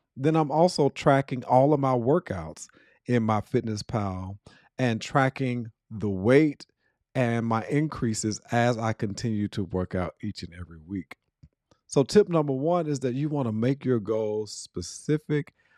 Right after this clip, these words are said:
and measurable. Tip number two, you wanna set deadlines for yourself.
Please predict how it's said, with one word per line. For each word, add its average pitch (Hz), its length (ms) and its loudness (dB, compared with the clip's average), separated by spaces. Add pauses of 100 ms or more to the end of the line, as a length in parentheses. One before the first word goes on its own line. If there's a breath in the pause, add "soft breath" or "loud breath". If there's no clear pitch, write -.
(240)
and 110 500 0 (160)
measurable. 85 800 -6 (1040)
Tip - 300 4 (100)
number 165 600 2 (520 soft breath)
two, 127 540 4 (440)
you 202 100 -4
wanna 220 220 6
set 175 380 6
deadlines 127 720 4
for 120 260 2
yourself. 92 640 -4